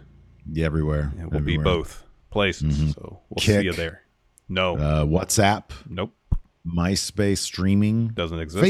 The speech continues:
Speaker 1: Facebook gaming. <laughs> That went three for a loop, didn't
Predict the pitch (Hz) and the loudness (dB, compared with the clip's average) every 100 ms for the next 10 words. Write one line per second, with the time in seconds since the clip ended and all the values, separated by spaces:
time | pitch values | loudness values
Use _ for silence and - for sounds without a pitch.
0 | 190 - 190 160 147 196 185 95 65 58 | 2 2 0 0 -2 0 2 2 0 -6
1 | 53 - _ _ _ _ _ - - - | -14 -20 _ _ _ _ _ -20 -20 -20
2 | _ _ _ _ _ _ _ _ - - | _ _ _ _ _ _ _ _ -10 -10
3 | - - - _ - - - 1047 1077 _ | -12 -20 -20 _ -6 -6 -6 -20 _ _
4 | - - 960 - 131 - 147 151 - 143 | -20 -20 -20 -2 -2 0 0 0 0 -6
5 | - - 131 135 120 107 101 107 104 - | -4 -6 -6 -6 -6 -6 -6 -4 -4 -4
6 | 98 98 110 104 - 110 113 147 | -8 -6 -6 -2 2 2 0 -10